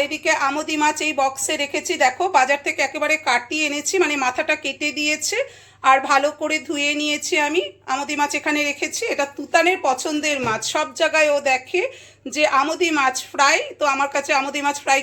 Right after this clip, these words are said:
খেতে চেয়েছে, তাই আজকে আমি ফার্স্ট টাইম আনলাম আমার বাড়িতে আমোদি মাছ। আর এই বক্সের মধ্যে দু রকম মাছ রেখেছি, এইখানে রেখেছি ট্যাংরা মাছ, এই যে ট্যাংরা মাছ এখানে রেখেছি, পাঁচশোর মতো ট্যাংরা মাছ আছে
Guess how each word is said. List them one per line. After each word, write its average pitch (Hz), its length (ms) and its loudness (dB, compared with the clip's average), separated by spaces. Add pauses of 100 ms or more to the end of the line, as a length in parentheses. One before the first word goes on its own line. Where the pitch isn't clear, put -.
খেতে 302 280 -2
চেয়েছে, 320 280 -2 (100)
তাই 277 220 2
আজকে - 220 -6
আমি 285 160 -4
ফার্স্ট 294 300 2
টাইম 311 140 2 (100)
আনলাম 277 320 -2
আমার 254 200 -2
বাড়িতে 277 260 0 (140)
আমোদি 285 340 -6
মাছ। 359 160 -2 (640)
আর 277 80 8 (180)
এই 392 100 0 (100)
বক্সের 285 440 0
মধ্যে 311 280 -2
দু 285 40 -4 (100)
রকম 269 220 -2 (100)
মাছ 254 140 2 (140)
রেখেছি, 240 320 -2 (160)
এইখানে 311 360 0
রেখেছি 311 280 -4 (100)
ট্যাংরা 254 360 0
মাছ, 202 120 0 (160)
এই 220 140 -4
যে 180 100 -6 (640)
ট্যাংরা 294 340 4
মাছ 311 120 -2 (100)
এখানে 311 300 0
রেখেছি, 320 280 -2 (120)
পাঁচশোর - 400 0
মতো 294 160 -6 (100)
ট্যাংরা 285 280 2 (100)
মাছ 277 160 2 (120)
আছে 285 200 -4